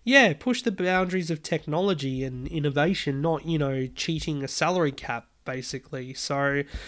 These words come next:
you know, that's something that some people won't understand, and it's, it's mind-boggling, really, how simple it is. But, um, you know,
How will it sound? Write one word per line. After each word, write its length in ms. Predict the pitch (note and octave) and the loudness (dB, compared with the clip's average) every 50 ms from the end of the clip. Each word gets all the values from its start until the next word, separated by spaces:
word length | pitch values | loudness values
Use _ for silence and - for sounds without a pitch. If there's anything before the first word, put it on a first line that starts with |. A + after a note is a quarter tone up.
| - - - | -14 -10 -2
you 60 | - D#3 | 2 4
know, 80 | D#3 | 6
that's 220 | D#3 F3 F3 - - | 6 6 4 4 4
something 400 | F3 D#3+ D#3 D3 D#3+ D3 D3 D3 | 2 2 2 2 0 0 0 0
that 180 | D3 C3+ - | -2 -4 -4
some 220 | - - C#3+ C#3 - | -4 -4 -4 -4 -2
people 320 | - C#3 C3+ - C#3 C#3 | -4 -4 -4 -2 -4 -4
won't 240 | C3+ C3+ C3+ C3 C3+ | -2 -4 -4 -4 -4
understand, 720 | C3 C3 C3+ - - - C#3+ C3+ C3+ C3+ C3 B2+ B2+ B2+ | -4 -4 -4 -4 -4 -4 -2 -2 -2 -2 -4 -4 -6 -6
and 280 | C3 B2+ C3 C3 C#3+ D3+ | -6 -6 -6 -8 -8 -10
it's, 320 | D3 C#3+ - - - - | -12 -10 -8 -8 -6 -6
it's 220 | D3 D3 - - - | -6 -6 -6 -2 0
mind-boggling, 840 | D3 D3 C#3+ C#3+ C#3 C3 C3 C3 C3 A#2 C#3 C3+ C3+ C3 C3 C3 | 2 4 4 2 2 0 -4 -4 -4 -4 -2 -2 -2 -2 -2 -2
really, 500 | C3 C3+ C3+ C3+ C3+ C3 C3 C3 C#3 C#3 - - - - | 0 0 2 2 0 0 -2 -4 -6 -10 -12 -16 -12 -8
how 100 | C3+ C3 | -8 -6
simple 480 | - - - D3 C#3 C#3 - D3 C#3 | -4 -2 0 0 -2 -2 -2 -2 -2
it 100 | C3+ B2+ | -2 -2
is. 220 | B2+ B2+ B2 B2+ - | -2 -4 -6 -8 -8
But, 380 | - - C3+ C3 - - - | -6 -6 -6 -6 -8 -6 -6
um, 280 | C3+ C3 C3 C3+ C#3 C#3 - - - - - - - | -4 -4 -4 -4 -6 -6 -8 -12 -18 -18 -20 -8 -6
you 80 | D3 C3 | -4 -2
know, 220 | C3 C3 D#3 E3 | -2 -2 -4 -6